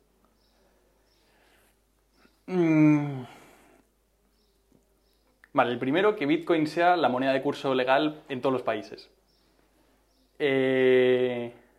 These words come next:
Segundo, poder tener una vida feliz en general, o sea, desde aquí ya hasta que me muera, poder tener una vida plena. Y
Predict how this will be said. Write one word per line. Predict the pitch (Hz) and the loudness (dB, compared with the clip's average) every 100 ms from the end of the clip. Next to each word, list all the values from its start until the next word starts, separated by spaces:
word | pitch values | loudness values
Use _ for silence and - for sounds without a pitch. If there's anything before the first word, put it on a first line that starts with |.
| _ _ _ _ _ _ _ | _ _ _ _ _ _ _
Segundo, | _ - 131 139 131 135 | _ -2 0 2 0 -2
poder | 123 127 135 | 0 0 -2
tener | 143 143 143 147 - - _ _ _ _ _ _ _ _ _ _ _ | -2 2 2 0 -4 -14 _ _ _ _ _ _ _ _ _ _ _
una | 143 139 131 | -2 0 0
vida | 135 135 | 4 4
feliz | 131 123 131 233 - _ _ _ _ _ _ | 2 -2 -8 -12 -20 _ _ _ _ _ _
en | - 123 | -12 -10
general, | 127 120 120 139 120 | -8 -4 0 0 -2
o | |
sea, | 120 | -6
desde | 117 117 113 | -4 -4 -4
aquí | 110 127 | -6 -4
ya | 123 | -2
hasta | 120 120 | -2 -4
que | 117 | -8
me | 113 | -8
muera, | 113 120 113 110 - _ _ _ _ _ _ _ _ _ _ | -6 -4 -4 -6 -14 _ _ _ _ _ _ _ _ _ _
poder | 123 120 120 120 - | -4 -2 -2 -4 -10
tener | 120 120 | -10 -8
una | 120 113 | -8 -6
vida | 120 113 113 110 - | -4 -2 -2 -4 -8
plena. | 117 127 202 - _ _ _ _ _ _ _ _ _ _ _ _ _ _ | -10 -8 -10 -14 _ _ _ _ _ _ _ _ _ _ _ _ _ _
Y | 165 139 135 131 127 123 120 120 120 117 117 117 113 113 113 107 | -2 2 2 2 0 -2 -4 -6 -6 -6 -8 -10 -10 -12 -12 -16